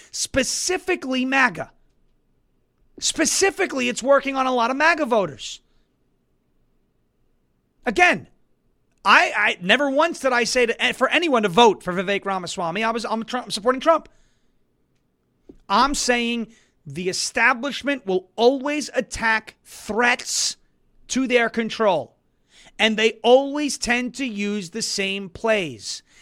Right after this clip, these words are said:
They did the same thing to Ramaswamy this year that they tried to do to Trump in twenty sixteen.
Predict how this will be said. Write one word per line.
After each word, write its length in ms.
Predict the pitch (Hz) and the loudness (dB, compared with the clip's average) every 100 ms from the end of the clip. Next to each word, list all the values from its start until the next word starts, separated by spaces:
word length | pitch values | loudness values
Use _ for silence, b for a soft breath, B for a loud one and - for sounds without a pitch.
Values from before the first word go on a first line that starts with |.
| b - | b -4
They 140 | 196 | -4
did 440 | 151 - 254 214 | -4 -2 -2 -2
the 140 | 185 151 | -6 -6
same 840 | - - - 247 294 311 320 294 | -8 -8 -2 2 2 0 -4 -8
thing 540 | - 277 285 285 294 | -6 -2 0 -2 -6
to 120 | 214 214 | -6 -2
Ramaswamy 800 | 220 233 254 - 220 226 226 220 | 0 0 -2 -6 -4 -4 -4 -2
this 300 | 202 - 165 | -2 -2 -6
year 300 | 160 156 - b b b | -6 -6 -10 b b b
that 220 | 185 190 | -6 -2
they 100 | 196 | -4
tried 580 | 180 - 202 233 262 220 | -4 -4 0 2 0 -2
to 100 | 262 | -6
do 240 | 175 220 226 | -2 -4 -2
to 160 | 220 | -6
Trump 400 | - 220 208 202 | -4 -2 -2 -4
in 80 | 196 | -8
twenty 260 | 190 196 190 | -6 -6 -6
sixteen. 480 | 202 - 208 175 | -8 -8 -8 -8